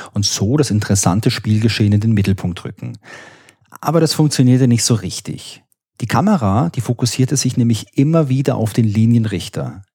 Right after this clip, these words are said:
Genauer gesagt auf den Kopf vom Linienrichter. Der hatte eine Glatze und die K-I-gesteuerte Kamera, die verwechselte allen Anschein nach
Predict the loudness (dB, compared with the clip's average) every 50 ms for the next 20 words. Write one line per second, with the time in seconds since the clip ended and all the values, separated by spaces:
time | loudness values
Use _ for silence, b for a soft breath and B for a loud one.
0 | _ _ -2 0 2 2 4 4 2 2 2 2 0 0 0 -2 -2 -2 -4 -4
1 | -2 -4 -4 -4 -4 -4 -6 -4 -6 -6 -4 -4 -4 -4 -6 -6 -6 -8 -10 -12
2 | -14 -14 -10 -10 -10 -10 -10 -12 _ _ -2 0 2 2 2 2 2 2 2 0
3 | 2 0 0 0 0 -2 -4 -2 -2 -2 -2 -4 -6 B B B B B B B
4 | B 0 0 2 2 2 0 0 0 -2 0 0 -2 2 2 2 2 2 2 0
5 | -2 0 0 2 2 2 2 0 0 0 0 -2 -2 -4 -6 -2 -2 0 2 2
6 | 0 0 0 -2 0 2 0 0 0 2 2 2 2 2 2 0 0 0 0 0
7 | 0 0 0 0 0 0 0 0 0 -2 -2 -6